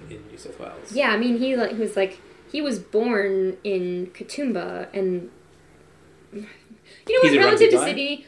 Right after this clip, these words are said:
Speaker 2: like, let's be real, I don't really know, but, like, you know, he should
Speaker 1: I
Speaker 2: be,
Speaker 1: don't
Speaker 2: like,
Speaker 1: even
Speaker 2: he
Speaker 1: know where
Speaker 2: should
Speaker 1: Kat-
Speaker 2: be a Sydney guy. He should be supporting Sydney, and we all just kinda went there going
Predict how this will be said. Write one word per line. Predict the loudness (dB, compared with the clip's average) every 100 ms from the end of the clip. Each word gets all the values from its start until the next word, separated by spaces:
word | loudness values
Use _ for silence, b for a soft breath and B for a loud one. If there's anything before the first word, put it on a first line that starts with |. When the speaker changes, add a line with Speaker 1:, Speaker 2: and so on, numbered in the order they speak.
| -6
Speaker 2:
like, | -2
let's | 0 -2
be | 0
real, | 2 2
I | 2 0
don't | 0
really | -2
know, | 0 0
but, | 2
like, | 2 2 0
you |
know, | -2
he | -4 -8
should | -6 -4
Speaker 1:
I |
Speaker 2:
be, | 0
Speaker 1:
don't | 0
Speaker 2:
like, | 0
Speaker 1:
even | 0
Speaker 2:
he | 0
Speaker 1:
know | 2
where | 4
Speaker 2:
should | 2
Speaker 1:
Kat- |
Speaker 2:
be | 2 -2
a |
Sydney | 0 -2 -2
guy. | -4 -8 -12 -14 B B
He | -4 -2
should | 6 6 6
be | 0
supporting | -6 -2 0 0
Sydney, | -2 -4 -2 -2 B B
and | -4
we | -2
all | -2
just | -6
kinda | -6 -4
went | -2 -2
there | -2 0
going | 0 0 -4